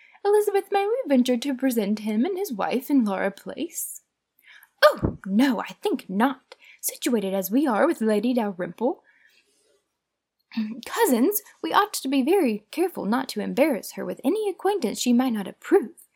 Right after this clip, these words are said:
If we were not related, it would not signify, but as cousins, she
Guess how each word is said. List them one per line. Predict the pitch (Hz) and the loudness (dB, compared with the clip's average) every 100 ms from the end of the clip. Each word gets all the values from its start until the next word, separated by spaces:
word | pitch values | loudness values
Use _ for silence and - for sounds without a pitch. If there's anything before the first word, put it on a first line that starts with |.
| - - - - | -20 -20 -20 -6
If | 240 - | -4 0
we | 311 | 0
were | 214 | 0
not | 190 202 | -4 -6
related, | 202 196 233 - - | -6 -2 -4 -4 -8
it | - | -6
would | 190 190 | -4 -4
not | 190 - | -6 -2
signify, | - 269 294 185 - - _ _ _ - | 0 2 0 -2 -10 -20 _ _ _ -4
but | 240 | -2
as | 190 - - - | -2 -6 -10 -8
cousins, | - 381 240 - - - - - | -2 0 0 -6 -12 -20 -20 -14
she | - 403 | -4 0